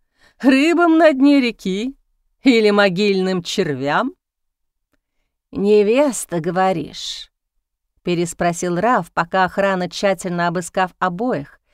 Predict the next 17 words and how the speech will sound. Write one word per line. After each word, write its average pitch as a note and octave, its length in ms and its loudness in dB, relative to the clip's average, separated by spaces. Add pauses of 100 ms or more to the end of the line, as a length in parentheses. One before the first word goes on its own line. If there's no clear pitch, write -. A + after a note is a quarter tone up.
(400)
привязывала A#3 760 2
их A#3 300 -4
к F#3+ 100 -6
двум A3+ 320 0
росшим A3 480 0
рядом G#3+ 400 0
с F#3+ 80 -12
тёмным A3+ 460 0
святилищем A3+ 720 -4
сейпам. F#3+ 640 -10 (1300)
Заветный B3 580 2
компас B3 500 0
Капитолины, B3 720 0
к - 60 -16
счастью, C4 500 -4
не C4 100 2
нашли. C4 540 -4